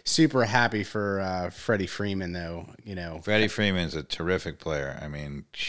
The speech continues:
Speaker 2: and I have to say, as a New York Mets fan, when Acuna went down, I threw in the towel for the Braves, so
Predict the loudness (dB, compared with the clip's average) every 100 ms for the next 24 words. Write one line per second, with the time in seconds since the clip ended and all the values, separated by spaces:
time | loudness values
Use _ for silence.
0 | -6 -8 -14 -18 -20 -8 4 6 8 6
1 | 4 2 4 4 4 0 0 0 0 -2
2 | -2 -2 -2 -2 -4 -4 -6 -4 -4 -2
3 | -2 -4 -4 -4 -4 -4 0 0 -2 -4
4 | -4 -4 -6 -2 -2 -4 -8 -4 2 4
5 | 2 -2 -4 -4 -6 -8 -8 -8